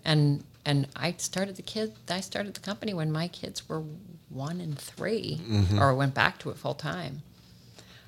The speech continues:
Speaker 1: I spent my time with them, not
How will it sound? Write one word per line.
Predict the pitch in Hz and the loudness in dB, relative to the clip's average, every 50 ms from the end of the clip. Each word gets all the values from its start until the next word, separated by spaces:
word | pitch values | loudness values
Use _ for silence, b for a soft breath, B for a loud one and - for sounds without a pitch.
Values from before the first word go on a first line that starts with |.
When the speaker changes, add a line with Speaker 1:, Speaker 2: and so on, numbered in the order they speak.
| b b b - | b b b -2
Speaker 1:
I | 117 117 113 135 170 | 0 0 2 2 2
spent | 175 - - - 165 156 156 151 - - - | 2 2 6 6 6 6 6 4 -2 -6 -2
my | 143 131 120 113 127 151 - | 2 4 4 4 4 2 0
time | - - 180 170 143 123 117 113 117 127 131 - | -2 -2 0 2 2 2 0 0 -4 -4 -4 -2
with | - 127 131 135 139 - - | 2 4 4 4 4 2 4
them, | 151 147 135 110 104 110 - - b b b b b b b b b b b b b b b - - - | 6 6 6 6 2 -2 -6 -8 b b b b b b b b b b b b b b b -12 -2 4
not | 127 135 135 127 120 117 135 | 8 10 10 10 10 8 4